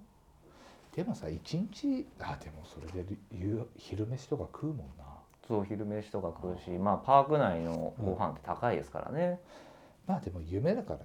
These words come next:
Speaker 1: ね。
Speaker 2: 夢だからね。
Speaker 1: あそこはだってお金とかじゃないもん。
Speaker 2: そうそうそう。なんか僕、
Speaker 1: うん。
Speaker 2: ちょっと前に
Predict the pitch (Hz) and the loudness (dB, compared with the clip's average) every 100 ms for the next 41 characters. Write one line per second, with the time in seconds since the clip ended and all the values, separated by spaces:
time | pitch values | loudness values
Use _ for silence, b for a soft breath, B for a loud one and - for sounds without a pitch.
0 | - 98 101 104 202 208 80 - 82 104 | -6 2 2 4 2 0 -4 -8 -8 -6
1 | 123 - - - - 165 170 170 185 - | -8 -10 -18 -18 -6 -2 0 0 -4 -8
2 | 76 104 110 123 156 151 - 71 85 69 | -6 -4 -4 -4 -4 -6 -8 -10 -8 -10
3 | - 110 110 - 104 - 98 139 156 143 | -8 -8 -8 -6 -6 -4 -2 2 4 4
4 | 151 156 156 151 101 76 B B - 180 | 4 4 4 4 0 -10 B B -4 0
5 | 151 113 104 98 101 107 98 | 2 2 4 2 2 2 0